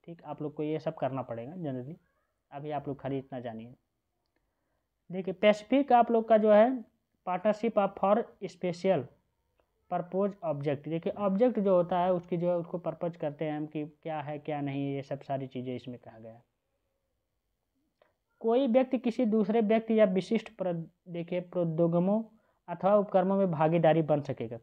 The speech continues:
कोई भी व्यक्ति जो है, ये नोट्स है, मान लीजिए नोट्स लिख लीजिए, कोई भी व्यक्ति जो है किसी व्यक्ति के, का विशिष्ट जो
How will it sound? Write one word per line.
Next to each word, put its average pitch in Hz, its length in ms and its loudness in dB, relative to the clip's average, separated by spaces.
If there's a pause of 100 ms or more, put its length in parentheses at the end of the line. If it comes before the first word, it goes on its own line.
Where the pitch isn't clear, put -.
(100)
कोई 247 220 -2
भी 220 100 0
व्यक्ति 180 300 2
जो 170 120 2
है, 175 100 2
ये 180 280 -2 (180)
नोट्स 175 380 -6
है, 156 80 -2
मान 151 180 -4
लीजिए 151 180 -4
नोट्स 151 360 -6
लिख 135 140 -8
लीजिए, 139 320 -8 (480)
कोई 254 140 0
भी 262 100 2
व्यक्ति 233 280 0
जो 214 120 2
है 220 100 2
किसी 220 280 -2
व्यक्ति 220 320 2
के, 202 200 2
का 190 240 -6
विशिष्ट 185 380 -4
जो 180 180 4